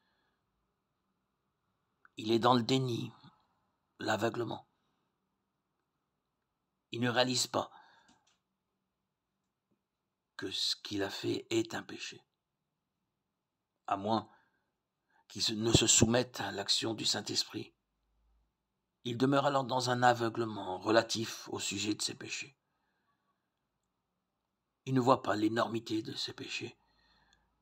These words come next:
et à ses yeux ne sont pas des péchés. Ses confessions alors ne sont pas sincères.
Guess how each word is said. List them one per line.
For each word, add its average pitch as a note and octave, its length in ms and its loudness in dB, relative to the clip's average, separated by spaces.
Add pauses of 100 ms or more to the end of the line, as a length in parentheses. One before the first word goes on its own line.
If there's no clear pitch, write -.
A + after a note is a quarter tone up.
(320)
et A#2 120 0 (640)
à B2 120 2
ses B2+ 300 0
yeux C#3+ 100 -4
ne C3+ 120 -4
sont C3 220 -4
pas A#2+ 200 -2
des - 120 -6
péchés. - 320 -16 (1040)
Ses - 180 -6
confessions B2+ 520 0
alors C3+ 320 6 (500)
ne A#2+ 140 -4
sont B2 180 -4
pas B2 160 -2
sincères. A#2 540 -6